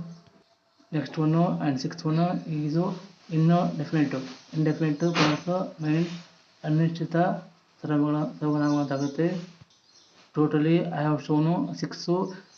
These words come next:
different kinds of pronouns. We are having a two more that we see by next slide. Seventh one is a distributive pronoun. Distributive pronouns, that means పింగళనార్థక,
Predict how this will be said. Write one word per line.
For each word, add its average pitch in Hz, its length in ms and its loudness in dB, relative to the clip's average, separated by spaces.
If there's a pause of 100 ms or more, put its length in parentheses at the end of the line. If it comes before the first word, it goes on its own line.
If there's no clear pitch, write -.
(260)
different 156 380 0 (480)
kinds 147 400 2
of 156 140 0
pronouns. 147 320 4 (500)
We 156 100 2
are 156 200 2
having 151 420 0
a 170 80 4 (220)
two 156 160 2
more 170 360 2 (220)
that 151 220 -2
we 156 160 2
see 180 320 -2 (260)
by 151 120 -2
next 147 220 0
slide. 170 360 2 (800)
Seventh 151 420 0
one 151 140 2
is 165 100 0
a 196 180 -2 (320)
distributive 160 600 -2
pronoun. 143 480 0 (240)
Distributive 151 440 -4
pronouns, 147 340 0 (540)
that 147 220 -4
means 147 180 2 (580)
పింగళనార్థక, 147 720 0